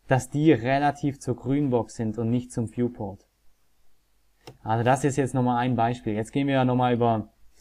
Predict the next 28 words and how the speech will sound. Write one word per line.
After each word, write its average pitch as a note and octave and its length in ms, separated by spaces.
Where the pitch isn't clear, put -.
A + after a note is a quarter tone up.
ein A#2 160
weiteres D3+ 440
Beispiel C3 480
und A#2 100
deswegen C3 420
habe B2 140
ich - 60
hier B2+ 120
nochmal A#2+ 300
ein A#2 80
bisschen A#2+ 320
Code D3+ 340
erstellt. C3+ 540
Und B2+ 500
das C3 260
ist C3 640
dieser C3+ 260
folgende B2 460
Code A2+ 300
hier. G#2 260
Und A#2 140
zwar C3 200
noch C#3 140
ein, C#3 100
wieder D#3+ 160
eine C3+ 160
weitere C3 360
Navigationsidee. A#2+ 1200